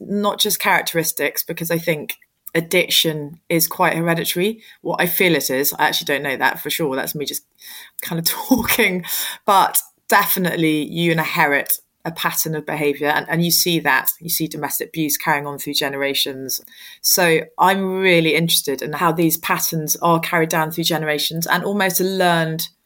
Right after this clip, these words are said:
you get a learned history of your family and mental illness. So either through closed doors, or I think children very quickly assume the identity of the mental health environment that they're w-, within,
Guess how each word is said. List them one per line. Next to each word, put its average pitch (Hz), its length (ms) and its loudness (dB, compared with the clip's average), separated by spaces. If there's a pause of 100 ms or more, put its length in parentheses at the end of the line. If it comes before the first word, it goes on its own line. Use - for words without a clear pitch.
(300)
you 190 80 -6
get 180 240 4
a 180 40 6
learned 165 520 2 (500)
history 185 440 0
of 175 100 0
your 185 120 2
family 180 400 2
and 196 80 0
mental 175 320 0
illness. 175 440 0 (400)
So 170 680 4 (240)
either 185 280 2
through 185 220 -2
closed 170 520 2
doors, 160 640 0 (460)
or 170 200 0
I 185 60 0
think 180 240 -2
children 190 420 0
very 175 260 4
quickly 160 640 -4
assume 156 680 -2 (140)
the 170 80 0
identity 156 800 -2 (340)
of 165 160 -6
the 170 80 0
mental 160 380 0
health 156 440 -2
environment 160 580 -4
that 156 120 -6
they're 160 80 0
w-, 156 240 0
within, 165 460 0